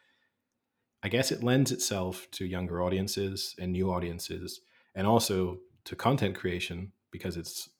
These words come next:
typically or generally more exciting than a test match. Are you, what's your stance on it? And do you think it's a good thing for cricket, or it's sort of, you know, in any way short-term thinking in terms of the damage it could do to the sport overall?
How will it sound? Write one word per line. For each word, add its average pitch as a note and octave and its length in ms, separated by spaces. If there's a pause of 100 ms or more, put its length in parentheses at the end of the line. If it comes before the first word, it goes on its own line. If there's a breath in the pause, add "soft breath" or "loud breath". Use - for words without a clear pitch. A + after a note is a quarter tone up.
(420)
typically F2+ 520 (360)
or F2 100
generally F#2+ 440
more E2 180
exciting D#2+ 460
than D#2+ 300 (480)
a F#2 40
test - 300
match. - 380 (1400 soft breath)
Are G2+ 140
you, A2+ 540
what's A#2 200
your B2 180
stance G#2 480
on F#2 120
it? F#2+ 160
And F#2 100
do F#2 80
you F#2+ 60
think F#2+ 160
it's F#2 160 (140)
a F#2 40
good A2 220
thing A#2+ 200
for A#2+ 120
cricket, B2 400
or F2+ 240 (100)
it's - 140
sort F2+ 160
of, E2 180 (520)
you F#2 120
know, E2 260 (240)
in F#2 100
any F2+ 180
way F2 380 (960)
short-term F#2 580
thinking F2 420
in E2+ 100
terms E2+ 220
of E2+ 80
the E2+ 60
damage E2 400
it - 60
could E2 140
do E2 160
to - 120
the E2+ 80
sport E2 360
overall? E2 520